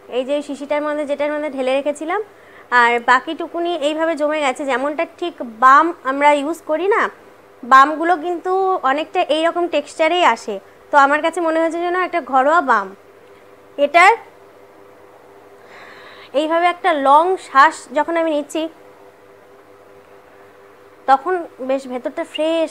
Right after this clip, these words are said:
লাগছে, এতটাই ভালো ভেতর থেকে আমাকে freshness দিচ্ছে। কর্পূর আমাকে দেখে চিনি এইরকমভাবে কাচের শিশির মধ্যে আমি রেখে দিই, নতুবা এটা উবে যেতে পারে। আর যখন কোনো রকম সর্দি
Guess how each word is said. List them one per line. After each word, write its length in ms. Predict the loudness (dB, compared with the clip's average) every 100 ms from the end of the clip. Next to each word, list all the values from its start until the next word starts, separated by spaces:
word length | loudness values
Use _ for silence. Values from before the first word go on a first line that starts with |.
| -2
লাগছে, 440 | -4 -4 -10 -14 -10
এতটাই 560 | -12 -6 -6 0 0 0 -6 -20 -20 -20 -20 -18 -16
ভালো 360 | -2 2 4 2
ভেতর 260 | -2 -4
থেকে 220 | -4 -4
আমাকে 240 | -4 -2 -2
freshness 580 | 0 -2 -2 -4 -4 -6
দিচ্ছে। 360 | -10 -10 -12 -14
কর্পূর 1040 | -14 -20 -20 -20 _ _ _ _ _ -2
আমাকে 260 | -2 -2 -2
দেখে 260 | -2 -2 -4
চিনি 220 | -2 -2
এইরকমভাবে 680 | 0 0 -2 -4 -4 -2 0
কাচের 320 | 0 0 -4
শিশির 320 | -6 -8 -6
মধ্যে 240 | -6 -4 -4
আমি 180 | -4
রেখে 260 | -4 -4 -6
দিই, 180 | -4 -4 -6 -20 -20 -20 -20 -20 _ -20 -20 -8
নতুবা 640 | -2 -2 -4 2 6 6 4
এটা 320 | 0 4 4 4
উবে 280 | -2 -2 0
যেতে 260 | 0 0
পারে। 320 | 2 2 2 -10 -20 -20 -4
আর 540 | 2 4 6 4 2 -2 -10 -20 -20 -20 -20 -20 -20 -20 -20 -20 0
যখন 420 | 0 0 -2 -2
কোনো 260 | -2 0 2
রকম 280 | 2 -2 -6
সর্দি 560 | 0 0 0 -4 -6